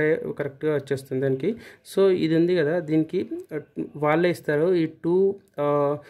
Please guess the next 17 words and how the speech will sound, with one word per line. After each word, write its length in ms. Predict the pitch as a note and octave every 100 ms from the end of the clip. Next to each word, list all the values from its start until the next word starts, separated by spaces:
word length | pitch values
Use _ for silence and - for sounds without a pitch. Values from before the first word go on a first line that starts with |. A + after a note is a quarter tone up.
| -
stick 340 | - E3+ -
చేయడానికి 320 | F3+ E3+ D3+ C3+
ఇస్తారు. 420 | - C3 E3 B3
దీనిపైన 760 | D#3+ D3+ D3 D3 D3 D#3+ F#3
కొంచెం 500 | G3+ D3+ C#3+ D3 - - _ _ _ _ _ _ _ - - -
ఇది 120 | D3+
వచ్చేస్తుంది, 600 | D3 E3 D#3 - B2+ F#3
దీన్ని 260 | G3 D3+ C#3+
తీసేసి, 840 | C#3+ C3+ D3 C#3 A3 A#3+ C#3 G3 - _ _ _ _ _ _ _ _ _ _ _ _ _ _ - _ _ _ _ _ _ _ _ _ _ - - _ _ _ _ _ _ _ _ -
దీన్ని 180 | D3+ D3+
తీసేసి 640 | D#3 D#3+ D#3+ D3 F3+ C#4 D#4 - _ _
ఇలా 360 | - D3+ F3 - D3+
arrange 260 | D3+ D3
చేసుకోవాలి. 480 | C#3 C#3 C3+ A#2+ - - - _ -
అదేంటంటే 420 | D3+ D#3 D#3+ D#3+
పర్ఫెక్ట్గా 520 | D#3 D3 D3+ C#3+ D#3+
అక్కడ, 400 | D#3 D3 F3 F#3+